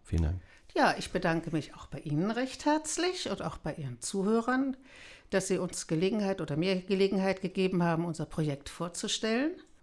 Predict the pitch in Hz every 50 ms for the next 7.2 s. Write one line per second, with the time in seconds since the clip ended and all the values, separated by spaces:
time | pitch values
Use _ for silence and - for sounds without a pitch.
0 | _ - - 269 254 - - 262 262 277 285 277 269 247 226 214 202 202 208 202
1 | 214 214 214 208 196 - - - - - - - - - - - _ _ - -
2 | 180 - 240 - - 208 165 170 170 240 247 - - - 262 247 247 233 - -
3 | - - 220 202 202 202 196 - - - - - - - 226 - 180 160 - -
4 | - 175 170 170 175 165 165 160 160 147 - - - - - _ - - - 170
5 | - 165 156 156 - 156 160 156 - 175 180 170 - 180 160 160 156 156 151 139
6 | - 147 151 151 - - - 147 139 139 139 - - 143 139 - - 147 147 220
7 | - - - -